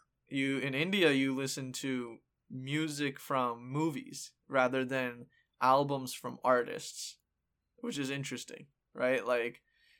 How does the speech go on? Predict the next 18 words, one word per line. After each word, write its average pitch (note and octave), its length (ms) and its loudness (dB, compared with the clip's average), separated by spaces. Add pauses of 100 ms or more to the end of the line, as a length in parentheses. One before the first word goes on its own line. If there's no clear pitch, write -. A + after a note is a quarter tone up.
(100)
you, C#3 340 0
you D3 240 6
think D#3 340 -2
of C3+ 520 4
the C#3 160 -4
most C3+ 260 0
popular C3+ 420 0
songs B2+ 340 -2
in A#2+ 80 -8
India C#3 360 -2
and B2+ 220 -4
they're B2 140 2
from B2 720 2 (520)
some C3+ 300 0
sort C3 220 0
of A#2+ 80 -6
movie. B2+ 480 -4 (600)
Um, A2+ 500 -8